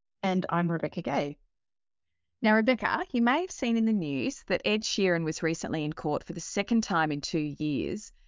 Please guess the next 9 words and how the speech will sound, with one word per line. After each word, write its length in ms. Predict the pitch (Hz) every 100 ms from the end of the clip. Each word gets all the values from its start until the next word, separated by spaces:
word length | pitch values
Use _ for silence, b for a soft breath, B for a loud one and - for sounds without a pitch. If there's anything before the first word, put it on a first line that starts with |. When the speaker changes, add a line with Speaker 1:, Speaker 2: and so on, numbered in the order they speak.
| -
Speaker 2:
defending 440 | 196 - 202 214 220
allegations 680 | 190 170 147 147 151 139
that 180 | - 151
he 180 | - 165
had 160 | 170 170
infringed 560 | 156 - 147 143 - -
another 420 | 160 170 175 185
singer-songwriter's 920 | 196 - 170 165 156 147 143 135 147
copyright. 680 | - 196 190 139 101 - -